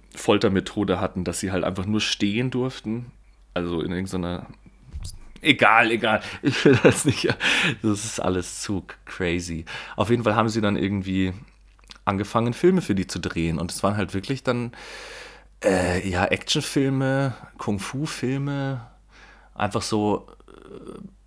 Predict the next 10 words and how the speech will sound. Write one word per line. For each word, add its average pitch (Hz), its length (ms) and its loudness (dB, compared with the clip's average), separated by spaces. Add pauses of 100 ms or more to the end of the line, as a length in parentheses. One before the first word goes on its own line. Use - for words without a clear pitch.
Blockbuster 85 800 0 (320)
und 87 240 -6
so, 78 280 -8 (120)
was 95 240 -2
sich 113 140 -4
halt 101 180 0
der 101 80 0
Herr 95 400 0 (340)
Kim 113 180 -4
Jong-il 110 480 0